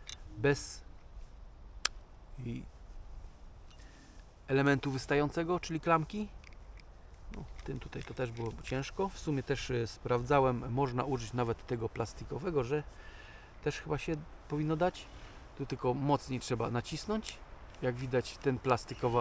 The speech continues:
element też działa. Oczywiście możemy się,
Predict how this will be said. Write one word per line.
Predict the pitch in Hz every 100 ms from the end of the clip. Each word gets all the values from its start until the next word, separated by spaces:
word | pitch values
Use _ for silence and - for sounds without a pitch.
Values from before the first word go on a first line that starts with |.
| - -
element | 127 120 113 -
też | 160 147
działa. | 170 165 208 240 - - - - - - - - - -
Oczywiście | 143 - 151 - 147
możemy | 143 143 131
się, | 139 127